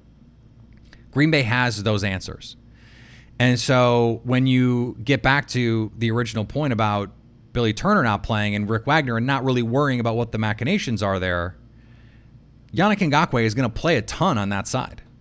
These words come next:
He's gonna play a ton against Rick Wagner. But you know that.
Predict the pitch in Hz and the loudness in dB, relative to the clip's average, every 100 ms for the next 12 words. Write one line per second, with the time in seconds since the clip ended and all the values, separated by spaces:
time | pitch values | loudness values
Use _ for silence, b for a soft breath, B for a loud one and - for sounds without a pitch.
0 | - - - - - 202 226 208 127 - | -20 -20 -20 -12 -2 0 4 2 2 -2
1 | 170 143 107 104 107 101 85 - - - | -2 0 0 -2 -6 -4 -8 -8 -14 -18
2 | - - b b b b b b - - | -20 -20 b b b b b b -14 -2
3 | 156 170 151 170 139 85 | 0 2 4 4 2 -2